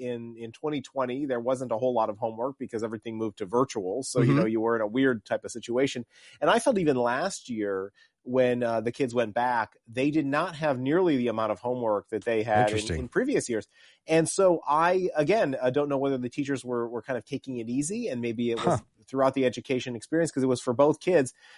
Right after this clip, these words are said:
Speaker 1: But I do, I will say this. I mean, uh, you know, it's so important as, as the kids go back to school that parents take an active role. And I, you've heard me say this on your show before.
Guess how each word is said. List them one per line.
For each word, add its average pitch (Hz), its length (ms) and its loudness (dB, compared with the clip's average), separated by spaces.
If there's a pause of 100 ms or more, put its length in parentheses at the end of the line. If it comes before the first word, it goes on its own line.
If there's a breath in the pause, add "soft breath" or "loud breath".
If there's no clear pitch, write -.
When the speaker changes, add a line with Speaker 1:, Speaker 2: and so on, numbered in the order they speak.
(140 loud breath)
Speaker 1:
But 165 120 6
I 170 120 6
do, 247 340 2
I 165 80 4
will 202 180 2
say 190 220 2
this. 139 380 0
I 139 60 2
mean, 135 260 -2
uh, 135 260 2 (140)
you 180 100 -2
know, 160 180 2
it's 160 220 0
so 208 280 0
important 120 500 0
as, 110 240 0
as 117 180 -4
the - 80 -10
kids 123 220 -4
go 127 120 2
back 117 280 2
to 120 80 -10
school 120 300 -4
that 113 140 -6
parents 143 380 -2
take 127 220 -4
an 107 80 -2
active 110 360 -4
role. 104 520 0
And 113 320 0
I, 117 200 -2
you've 123 240 0
heard 165 140 2
me 156 80 2
say 139 220 2
this 123 200 0
on 123 120 -2
your 107 100 -4
show 127 240 0
before. 113 560 0